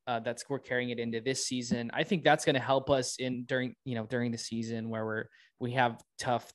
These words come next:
stretches and things like that. Um, and I don't know, I, I, I really think that we're gonna, M-,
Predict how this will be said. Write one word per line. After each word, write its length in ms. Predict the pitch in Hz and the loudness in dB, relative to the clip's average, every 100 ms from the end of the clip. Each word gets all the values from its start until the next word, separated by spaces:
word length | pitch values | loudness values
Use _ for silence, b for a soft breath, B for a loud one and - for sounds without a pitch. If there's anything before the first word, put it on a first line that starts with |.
| - - | -12 -8
stretches 680 | - 127 110 - 117 110 | -2 0 -2 -2 -4 -4
and 220 | 113 113 110 | -6 -8 -6
things 220 | 113 113 | -6 -4
like 180 | 107 - | -4 4
that. 300 | 113 110 - b b b _ | 4 4 0 b b b _
Um, 460 | 120 113 110 110 110 _ _ _ _ _ - | 2 4 4 0 -8 _ _ _ _ _ -4
and 280 | 120 113 - - | -2 -4 -8 2
I 40 | 185 | 6
don't 100 | 208 | 8
know, 180 | 143 - - | 6 2 6
I, 140 | 180 160 | 8 10
I, 140 | 165 170 | 8 10
I 40 | |
really 320 | 185 202 185 | 12 12 12
think 300 | 175 170 160 | 10 4 4
that 140 | 151 147 | 4 4
we're 100 | 147 | 2
gonna, 280 | 139 135 120 _ 139 - - | 2 0 -2 _ -14 -14 4
M-, 200 | 165 170 | 6 6